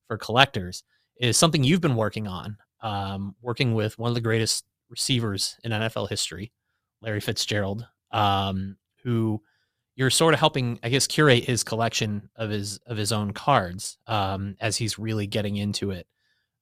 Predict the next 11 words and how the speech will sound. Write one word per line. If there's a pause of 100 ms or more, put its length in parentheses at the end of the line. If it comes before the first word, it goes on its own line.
(100)
Um,
I'm
just (160)
dying
to
know,
how
did
this
come
about?